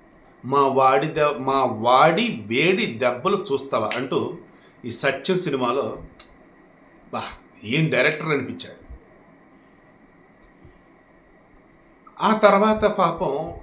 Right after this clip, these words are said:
మరి తన బ్యాడ్ లక్ అనుకుంటా, సినిమాలు ఏం తీసినా సరే హిట్ అవ్వాల. మన తెలుగు ఇండస్ట్రీలో డైరెక్టర్ సూర్యకిరణ్ అన్నప్పుడు రాజుభాయ్,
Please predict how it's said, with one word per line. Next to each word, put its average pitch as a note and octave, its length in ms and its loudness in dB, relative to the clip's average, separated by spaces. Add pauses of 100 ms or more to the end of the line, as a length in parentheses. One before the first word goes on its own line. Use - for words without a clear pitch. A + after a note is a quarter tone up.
(340)
మరి C#3+ 440 -2 (100)
తన C3+ 80 -6
బ్యాడ్ C#3 360 -2
లక్ F#3 160 0
అనుకుంటా, C3 540 -6 (1200)
సినిమాలు G#3+ 400 4
ఏం F3+ 160 6
తీసినా F3 220 0
సరే D#3 420 -2
హిట్ C#3+ 220 -6
అవ్వాల. G#2 240 -4 (1500)
మన C3 160 -6
తెలుగు D#3 240 2
ఇండస్ట్రీలో D3 840 0 (1300)
డైరెక్టర్ C3+ 400 0
సూర్యకిరణ్ D#3+ 540 0
అన్నప్పుడు B2+ 640 -4 (1400)
రాజుభాయ్, B2+ 800 0